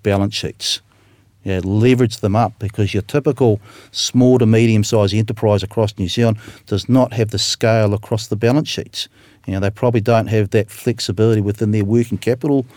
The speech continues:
arrangements or the, or the cash on hand to actually, you know, move through an extended, protracted downturn.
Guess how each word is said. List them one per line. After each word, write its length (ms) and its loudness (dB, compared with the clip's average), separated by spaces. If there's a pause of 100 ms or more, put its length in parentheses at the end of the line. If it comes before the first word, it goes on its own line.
(240)
arrangements 500 0
or 80 0
the, 60 2
or 160 2
the 80 2
cash 340 -2
on 140 0
hand 380 -2 (600)
to 180 -4
actually, 340 -2
you 40 4
know, 160 4 (320)
move 340 4
through 260 0
an 180 -2
extended, 580 -2
protracted 580 -6
downturn. 460 -6